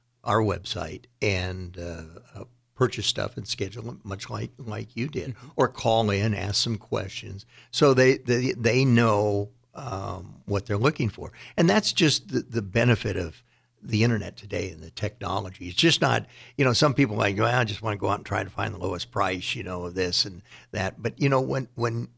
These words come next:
Speaker 1: when somebody is shopping for something, whether it's, uh, an automobile, even homes, you know, you, you, you,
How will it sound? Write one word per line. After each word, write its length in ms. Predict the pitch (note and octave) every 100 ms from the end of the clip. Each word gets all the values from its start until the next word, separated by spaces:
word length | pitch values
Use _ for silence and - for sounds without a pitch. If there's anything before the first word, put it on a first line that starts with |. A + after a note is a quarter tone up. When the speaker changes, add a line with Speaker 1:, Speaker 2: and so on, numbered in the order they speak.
| _ _
Speaker 1:
when 160 | A2+ A2
somebody 280 | - F#3+ F#3
is 80 |
shopping 500 | - A#2 G#2 A2 A2
for 160 | F#2+ F#2+
something, 400 | - F#2+ F2 F#2
whether 300 | G#2 G#2+ G2+
it's, 280 | G2 - -
uh, 200 | F#2+ - - - _ -
an 120 | - -
automobile, 800 | F#2+ G#2+ G#2+ G2 G2 G2+ F2+ G2+
even 240 | D#3 G#3
homes, 640 | D3 G2+ E3+ C3 E2 - -
you 120 | A2+
know, 160 | G2+ G2
you, 180 | G#2+ G2+
you, 280 | G#2+ G2 G2+
you, 220 | G#2 G2+